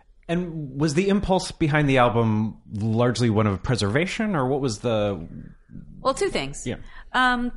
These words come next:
Speaker 2: first, we were approached by the Global Language Project to create an album of traditional Filipino music as part of a series. Uh, the first one was in Spanish called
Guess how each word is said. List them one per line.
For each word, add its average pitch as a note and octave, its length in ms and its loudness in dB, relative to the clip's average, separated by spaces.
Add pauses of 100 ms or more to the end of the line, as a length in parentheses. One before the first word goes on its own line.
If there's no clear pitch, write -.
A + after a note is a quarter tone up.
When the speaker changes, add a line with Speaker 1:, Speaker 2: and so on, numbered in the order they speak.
(360)
Speaker 2:
first, D#4+ 440 -2
we B3+ 120 -6
were A#3 180 -2
approached - 600 -4
by E3+ 560 -2 (460)
the G3 80 -8
Global G3+ 260 -2
Language E3 380 -4
Project D3 680 -8 (580)
to A3+ 140 -6
create G#3+ 800 -6 (300)
an F#3+ 120 -4
album E3+ 600 -2
of E3 220 -10
traditional E3+ 500 -8
Filipino D#3+ 440 -8
music D#3+ 300 -8
as D#3+ 120 -8
part G#3 360 -2
of E3+ 160 -4
a E3+ 100 -4
series. C#3+ 640 -8 (480)
Uh, F3+ 240 0
the F3+ 120 -4
first C4+ 360 -2
one A#3 200 -4
was F#3+ 120 -6
in F3 100 -8
Spanish E3 600 -6
called D3+ 580 -4